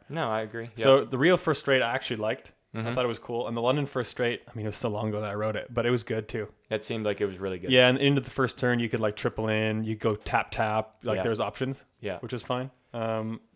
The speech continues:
Speaker 2: but, like, w-, I remember watching Beijing, and that one looked the best on T V, I think.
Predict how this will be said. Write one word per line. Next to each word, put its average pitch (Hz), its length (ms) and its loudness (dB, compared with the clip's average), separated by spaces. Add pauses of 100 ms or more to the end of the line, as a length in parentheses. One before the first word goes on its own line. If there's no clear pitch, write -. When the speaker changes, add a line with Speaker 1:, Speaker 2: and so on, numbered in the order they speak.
(160)
Speaker 2:
but, 120 100 0
like, 113 260 0
w-, 107 200 -16 (160)
I 117 60 -2
remember 127 200 6
watching 110 340 2
Beijing, 113 440 -2
and 110 100 -4
that 120 160 2
one 113 220 2 (440)
looked 117 360 8
the 120 80 2
best 107 320 2 (100)
on 107 160 -2
T 110 160 -4
V, 104 140 0
I 98 100 -2
think. - 380 -10